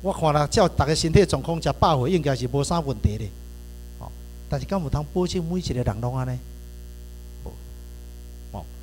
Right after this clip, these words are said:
如果咱来当讲，那你若来T L C做礼拜拢食饱岁，哦，咱，当咱礼拜堂，毋知要去偌大间啊咧。事实上都毋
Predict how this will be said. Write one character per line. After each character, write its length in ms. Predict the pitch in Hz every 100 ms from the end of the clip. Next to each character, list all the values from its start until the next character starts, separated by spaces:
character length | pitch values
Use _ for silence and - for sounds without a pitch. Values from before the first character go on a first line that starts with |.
| - - -
如 120 | 196
果 160 | 214 269
咱 140 | 254
来 140 | 214 185
当 220 | 247 214
讲， 280 | 247 254 240 - - - - - - 190
那 100 | 208
你 100 | 277
若 180 | 311 240
来 140 | 247
T 280 | 254 285 302
L 140 | 247 262
C 160 | 285
做 180 | 269 277
礼 140 | 262
拜 160 | 254 190
拢 160 | 240 233
食 100 | 185
饱 220 | - 208 156
岁， 100 | 147
哦， 300 | 175 127 131
咱， 160 | 175 190 -
当 140 | 175
咱 120 | 175
礼 120 | 175 -
拜 120 | 180
堂， 240 | - 123 - - -
毋 60 |
知 60 | 143
要 60 | 147
去 280 | 160 180
偌 140 | 135 123
大 160 | 120
间 240 | 110 147 131
啊 100 | 123
咧。 140 | 117 - - - - - - - - - -
事 180 | - 135
实 100 | 220
上 200 | 202 156
都 80 |
毋 60 | 147